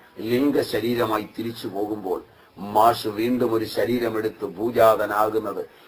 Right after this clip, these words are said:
ഏത് നാട്ടിലാണോ അവിടെ മോഹനൻ മാഷ് ഇന്നിട്ട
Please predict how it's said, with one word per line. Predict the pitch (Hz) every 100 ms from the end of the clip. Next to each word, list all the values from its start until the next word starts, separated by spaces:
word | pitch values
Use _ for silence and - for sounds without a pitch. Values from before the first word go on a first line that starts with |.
| -
ഏത് | 110 127 123 107
നാട്ടിലാണോ | 107 113 110 104 107 101 - - -
അവിടെ | 95 113 113 - - -
മോഹനൻ | 98 110 113 117 113
മാഷ് | 110 107 - -
ഇന്നിട്ട | 107 120 123 113 -